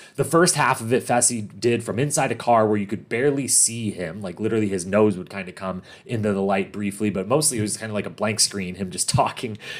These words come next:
in the darkness. The second half, though, he got home, got into his bedroom, of course, had to take his shirt off and put the cowboy hat on, the whole thing. It was awesome. Um,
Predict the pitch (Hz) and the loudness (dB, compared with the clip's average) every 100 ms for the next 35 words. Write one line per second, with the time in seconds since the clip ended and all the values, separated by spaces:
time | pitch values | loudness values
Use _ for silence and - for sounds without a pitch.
0 | - 196 185 165 139 139 147 131 139 - | 0 4 6 6 6 4 2 0 2 2
1 | 233 220 156 156 170 170 160 151 117 143 | 2 2 0 2 4 4 4 2 4 2
2 | 131 139 135 123 123 98 120 117 113 104 | 4 2 2 4 2 4 2 2 0 -2
3 | 113 110 113 98 101 104 98 - 131 123 | 0 0 0 -4 -4 -4 -4 0 2 4
4 | 120 98 104 - 131 123 123 117 110 104 | 2 -2 -14 -4 0 2 2 2 0 0
5 | 104 95 101 110 101 95 101 95 - 101 | -2 -2 0 0 0 -4 -4 -8 -4 0
6 | 98 - 98 98 - - - - 127 123 | 0 0 -2 -4 -8 -20 -16 -2 2 4
7 | 113 107 101 | 2 0 -6